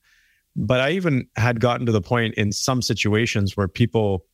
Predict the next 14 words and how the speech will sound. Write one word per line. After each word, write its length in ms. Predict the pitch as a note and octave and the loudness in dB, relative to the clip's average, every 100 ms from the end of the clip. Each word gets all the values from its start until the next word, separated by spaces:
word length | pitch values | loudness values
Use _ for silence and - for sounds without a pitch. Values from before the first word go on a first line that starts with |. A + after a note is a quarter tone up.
| _ _ _ - | _ _ _ -4
um, 260 | G2+ F#2+ - | -2 -2 0
have 240 | A2 A2 | 0 2
even 260 | A#2+ A#2 A2+ | 2 4 4
made 160 | A2 | 2
the 120 | G2 F#2+ | 2 0
comment, 360 | A#2 A2+ G2+ | 0 0 0
say, 100 | G2+ | 2
"Hey, 140 | A2 A#2+ | 2 2
Pradeep, 340 | A#2 G#2+ F#2+ | 2 0 2
you 120 | A#2+ | 2
think 300 | B2 C#3 B2 | 2 -2 0
you're 100 | A2+ | -2
so 320 | G2 - A2+ | 0 0 0
enlightened, 680 | G2+ F#2 G2 G2 G2 E2+ | 0 0 0 0 -2 -2